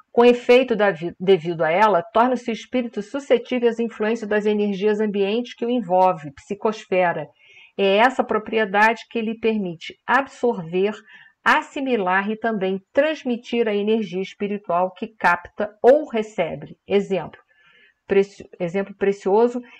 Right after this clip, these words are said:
é o processo do passe, o espírito acumulando energia e estimulando a sensibilidade do médium,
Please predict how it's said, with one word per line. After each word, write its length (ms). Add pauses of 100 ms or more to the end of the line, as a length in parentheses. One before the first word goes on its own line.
(100)
é 60
o 60
processo 560
do 120
passe, 460
o 40
espírito 560
acumulando 600
energia 800
e 140
estimulando 600
a 60
sensibilidade 880
do 140
médium, 420